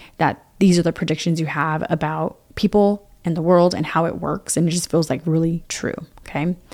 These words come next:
Number three, negative emotions that are hard to manage or that you're continuously feeling pretty much every day. These are the emotions that got stuck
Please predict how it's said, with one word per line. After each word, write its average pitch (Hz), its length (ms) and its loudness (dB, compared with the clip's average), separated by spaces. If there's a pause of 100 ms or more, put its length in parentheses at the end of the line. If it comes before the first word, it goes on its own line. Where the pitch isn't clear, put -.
(400)
Number 180 180 2
three, 160 400 0
negative 170 420 2
emotions 196 680 6
that 151 120 0
are 156 80 0
hard 170 400 -2
to 170 100 -4
manage 180 680 0 (320)
or 170 80 2
that 165 140 2
you're 147 100 -4
continuously 170 960 2
feeling 165 440 -2 (100)
pretty 170 240 2
much 160 200 -2
every 156 220 -2
day. 82 360 -4 (480)
These 190 280 6
are 170 220 4
the 175 100 4
emotions 170 480 4
that - 140 -2
got - 180 -2
stuck - 720 2